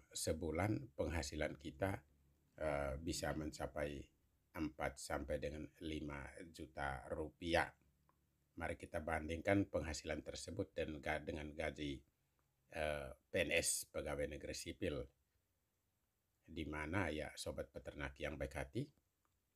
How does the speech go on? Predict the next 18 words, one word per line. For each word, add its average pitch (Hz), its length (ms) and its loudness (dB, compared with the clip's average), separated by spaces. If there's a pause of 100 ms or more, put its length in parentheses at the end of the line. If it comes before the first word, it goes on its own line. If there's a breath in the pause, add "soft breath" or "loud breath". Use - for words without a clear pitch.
(140)
seorang 76 420 0
pegawai 76 480 -2
negeri - 160 -8
sipil 113 380 0 (640)
dengan 78 400 -2
golongan 73 400 2 (100)
empat - 640 -6
penghasilannya 73 880 -2
biasanya 78 560 -2
berkisar 73 680 -4
empat 73 380 -4
sampai 67 320 -4
dengan 76 180 -4
lima 73 300 -4 (100)
juta 78 300 -4
rupiah 69 320 -4
per - 160 -6
bulan. 76 400 2